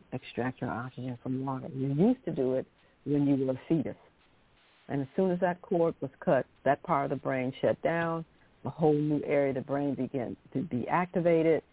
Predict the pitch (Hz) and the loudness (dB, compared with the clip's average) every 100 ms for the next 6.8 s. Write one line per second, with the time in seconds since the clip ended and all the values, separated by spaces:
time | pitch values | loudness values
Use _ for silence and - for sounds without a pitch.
0 | _ _ - 127 127 143 143 143 139 143 | _ _ -6 -2 0 0 0 -2 -2 -4
1 | 139 143 135 135 139 147 139 123 127 147 | -2 2 2 2 2 2 0 -2 -2 0
2 | 139 160 127 - _ _ - 131 127 117 | 4 2 0 -6 _ _ -2 0 2 0
3 | 123 131 123 - 156 175 175 170 160 156 | 0 0 0 -2 -2 -2 -2 0 2 0
4 | - _ _ _ - 127 135 135 131 135 | -6 _ _ _ 0 2 4 4 2 0
5 | 107 120 127 139 147 151 156 160 165 - | -2 0 0 2 2 2 4 2 2 -2
6 | 165 160 156 - - - 156 | -2 0 -4 -6 -8 0 0